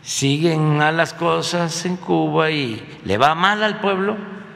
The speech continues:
el pueblo se va a rebelar en contra de su gobierno y así va a triunfar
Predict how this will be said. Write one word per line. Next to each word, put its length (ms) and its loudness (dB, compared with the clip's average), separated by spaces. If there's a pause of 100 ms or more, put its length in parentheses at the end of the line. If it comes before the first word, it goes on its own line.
(240)
el 200 2
pueblo 280 2
se 120 -2
va 100 6
a 60 4
rebelar 480 4
en 80 -4
contra 420 0
de 80 2
su 140 0
gobierno 520 4 (1400)
y 100 2
así 380 2 (2750)
va 80 8
a 100 -6
triunfar 520 -2